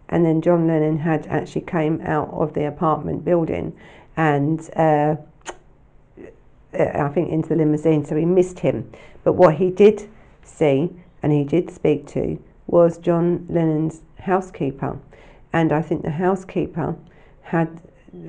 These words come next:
um, John Lennon's son, Sean, five-year-old at the time. And, um, I think Chapman reached out to speak to the housekeeper, and she did speak to him,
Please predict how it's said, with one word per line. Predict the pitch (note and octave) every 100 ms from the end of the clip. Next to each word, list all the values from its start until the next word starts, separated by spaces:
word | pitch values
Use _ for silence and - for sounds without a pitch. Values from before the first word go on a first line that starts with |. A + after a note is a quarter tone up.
| D#3+
um, | E3 E3
John | D#3+ E3+ E3
Lennon's | D#3 D3+ D3
son, | - D#3+ B2+ D#3
Sean, | - F3+ E3 C#3
five-year-old | - E3 D#3 D#3 D#3+ E3
at | D#3+
the | -
time. | - D3 C3+ - C#3 - - - - -
And, | E3 D#3+ D#3+ - - - - _ - -
um, | G3 F#3+ F#3 F#3 - - - - - - -
I | -
think | F#3+ G#3+ -
Chapman | A3+ - F#3 F#3
reached | G#3 F#3 -
out | F3+ E3+ F3
to |
speak | - F#3+ F#3
to | -
the | D#3 C#3 - - - - - -
housekeeper, | E3 D#3 - F3
and | F3+
she | F3+
did | G3+ G3+
speak | - F#3+ -
to | -
him, | D3+ -